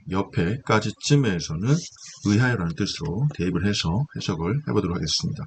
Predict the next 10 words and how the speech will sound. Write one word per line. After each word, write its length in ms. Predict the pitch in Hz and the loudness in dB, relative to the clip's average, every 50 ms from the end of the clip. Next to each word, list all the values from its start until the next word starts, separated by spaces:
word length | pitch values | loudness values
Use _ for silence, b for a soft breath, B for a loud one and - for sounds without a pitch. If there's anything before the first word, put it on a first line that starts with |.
| - _ | -12 _
By 180 | - 87 92 95 | -10 -8 -8 -8
grace, 420 | - 78 - - - - - - - b b b b b _ - | -8 -10 -8 -6 -4 -4 -4 -6 -8 b b b b b _ -10
은혜에 340 | 98 98 95 95 101 117 127 - - | -8 -6 -4 -4 -4 -6 -6 -6 -4
의해서이다. 680 | 95 92 87 82 76 - - 104 - - - 76 78 76 - - b b b b b b b b b _ | -4 -4 -4 -4 -6 -8 -8 -8 -8 -6 -6 -6 -6 -8 -10 -12 b b b b b b b b b _
어, 140 | - - - - | -20 -16 -12 -8
save 420 | - - - - 135 139 147 151 | -8 -6 -2 0 2 4 4 4
한번 140 | 156 147 135 110 | 4 2 0 0
보시겠습니다. 840 | 90 82 - - 80 76 - - 80 82 - - 87 - 117 139 147 147 _ _ _ _ - - _ _ _ _ _ _ _ _ _ _ _ _ _ _ _ _ _ b b b b b _ _ _ _ _ _ _ _ _ _ - | -4 -8 -8 -8 -8 -8 -6 -6 -8 -8 -8 -6 -4 -2 0 -2 -2 -4 _ _ _ _ -20 -20 _ _ _ _ _ _ _ _ _ _ _ _ _ _ _ _ _ b b b b b _ _ _ _ _ _ _ _ _ _ -14
save, 420 | - - - 139 120 110 104 117 143 - - | -10 -6 -2 0 2 2 2 0 -2 -6 -10
구하다, 640 | - - 107 117 120 120 110 107 92 95 117 139 | -4 2 4 4 4 4 2 2 0 0 0 -2